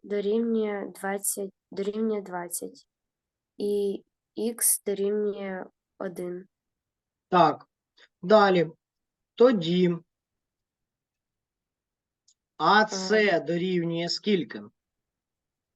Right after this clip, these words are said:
Speaker 1: А Ц дорівнює один.
Speaker 2: Чого ж один?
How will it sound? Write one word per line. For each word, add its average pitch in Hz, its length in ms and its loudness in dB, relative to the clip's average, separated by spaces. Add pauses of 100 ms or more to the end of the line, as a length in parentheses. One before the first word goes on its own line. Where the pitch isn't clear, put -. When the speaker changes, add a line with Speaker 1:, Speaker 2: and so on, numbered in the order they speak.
(400)
Speaker 1:
А 208 140 -6
Ц 208 320 -4
дорівнює 202 1000 -4 (120)
один. 196 680 -6 (460)
Speaker 2:
Чого 190 420 4
ж 147 140 -2
один? 139 460 -4